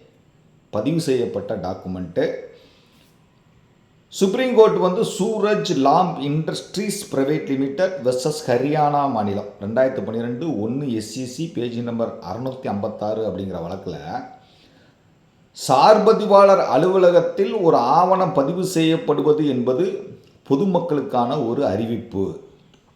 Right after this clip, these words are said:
ஆவணம் தொலைந்து போனாலும், அழிக்கப்பட்டாலும், அசையா சொத்து தொடர்பான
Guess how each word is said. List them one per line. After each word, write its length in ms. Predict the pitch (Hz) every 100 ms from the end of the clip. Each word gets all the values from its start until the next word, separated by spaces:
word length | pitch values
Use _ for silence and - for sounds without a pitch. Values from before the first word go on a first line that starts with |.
| _ - - -
ஆவணம் 540 | 90 123 151 151 135
தொலைந்து 360 | 110 127 147 139
போனாலும், 640 | 131 131 131 139 233 269 - - _ _ _ -
அழிக்கப்பட்டாலும், 1080 | 127 160 - 165 143 - 139 143 170 226 - - - _ _ _
அசையா 560 | - 123 - 196 214 214
சொத்து 360 | 185 - 180
தொடர்பான 720 | 160 156 151 147 160 160 160